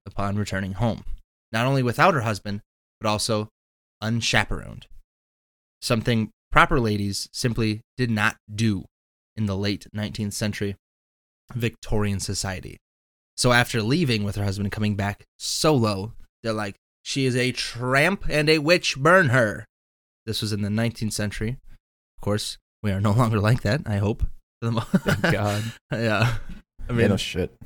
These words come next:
Speaker 1: I'm assuming we're no longer like that, but there are some really shady areas around here. Uh, in, in,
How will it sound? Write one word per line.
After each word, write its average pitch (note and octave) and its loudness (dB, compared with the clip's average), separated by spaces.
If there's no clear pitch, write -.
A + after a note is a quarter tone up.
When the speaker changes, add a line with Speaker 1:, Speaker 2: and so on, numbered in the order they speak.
Speaker 1:
I'm G#2 2
assuming D3+ 8
we're A#2+ 6
no B2 6
longer A#2+ 6
like A2+ 2
that, B2 6
but A#2 4
there B2 8
are C#3 10
some A#2 6
really D#3 10
shady D3+ 8
areas C3 8
around G#2+ 4
here. G#2 2
Uh, G2 2
in, A2+ 0
in, F#2+ -2